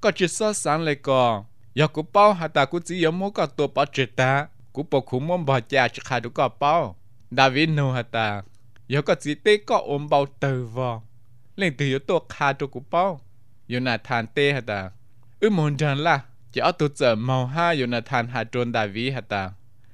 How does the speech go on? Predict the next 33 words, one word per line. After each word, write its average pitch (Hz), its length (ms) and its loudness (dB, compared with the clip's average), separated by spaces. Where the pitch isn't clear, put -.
Thó 165 120 4
tù 160 160 2
chữ 180 260 2
cứ 147 100 -6
do 139 180 0
cho 139 160 -2
gì 160 180 0
xây 135 200 -6
dựng 123 120 -2
tù 131 240 -2
vang 147 260 2
chữ 135 240 -2
ô 135 100 -2
tì 120 340 -6
khó 131 360 2
trô 123 140 -4
ư. 143 280 -6
Tì 143 80 2
kì 143 300 0
ha 180 200 -2
con 139 300 -2
này 139 200 0
lúc 160 160 -6
chạy 196 160 2
nó. 151 360 -2
Cú 147 100 0
yếu 170 140 6
nô 147 220 2
cú 156 140 -4
chỉ 139 220 -4
sai. 165 420 -4
Yếu 147 160 2
nô 151 120 2